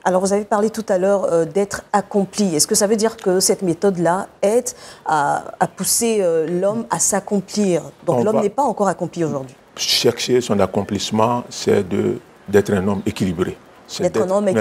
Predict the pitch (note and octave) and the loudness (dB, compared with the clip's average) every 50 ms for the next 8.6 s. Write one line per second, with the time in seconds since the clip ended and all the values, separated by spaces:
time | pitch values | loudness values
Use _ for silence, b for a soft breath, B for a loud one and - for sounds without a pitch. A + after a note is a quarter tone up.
0 | G3 A#3 - - A3 G#3 F3+ F#3 - F#3+ F3 D#3 D3+ - F#2+ G2+ G#2 - - - | 0 0 -2 0 0 0 0 0 0 0 0 0 0 2 2 0 0 -2 -4 -10
1 | - - - - - - - G2 G2+ G#2 G#2 G#2 F#2 G2 F2+ F2+ E2+ F2 E2+ F2 | -20 -20 -20 -20 -8 -4 -2 0 2 2 2 0 -2 -4 -4 -4 -2 -2 0 2
2 | F#2+ G2+ A2 A2+ G#2+ - - F#2+ - F2+ F2+ - - G#2 - - - A#2 A2+ - | 2 2 2 2 0 -2 -4 -4 -2 -2 -2 0 -2 -2 -2 0 0 -2 0 2
3 | B2 A2 A2+ B2 C3 A#2+ F2 - - - - - E3+ E3 D3+ - - A2+ - - | 2 2 4 4 2 2 0 -2 -6 -20 -10 -4 -2 -2 -2 0 0 -2 0 2
4 | A2 G#2 G2 G2+ G#2+ A#2+ C#3+ D#3+ F3 - - F#2 F#2+ F2 G2 F#2 F2 - G#2+ G2+ | 0 2 2 2 2 2 2 0 -2 -4 -6 -6 -4 -2 0 0 0 0 0 0
5 | E2+ G2 B2+ F3+ - - - - - F#2 - C3+ C3 - - G#2 G2 F2 E2+ G#2+ | 2 0 0 -2 -2 -6 -10 -4 0 0 0 0 -2 -4 -4 -4 -2 -2 0 0
6 | C#3+ F3 F3+ - - - E3+ D#3+ D3 - F#2 F#2 F2+ F2 - - G2 - G2+ A#2+ | 0 0 -2 -4 -10 -14 -14 -14 -12 -10 -6 -4 -4 -2 -2 -2 -2 0 0 -2
7 | A#2 - B2+ - - G#2+ - - G2 F#2+ G2+ A2+ B2+ D#3 - - - - A2 B2+ | -2 0 0 0 0 0 0 0 0 2 2 2 2 0 -6 -6 -2 0 2 2
8 | C3 G#2+ F#2+ F#2+ G2 F#2 F#2 - G2 A2 B2+ | 2 0 -2 -2 -2 -2 -4 -4 -6 -6 -4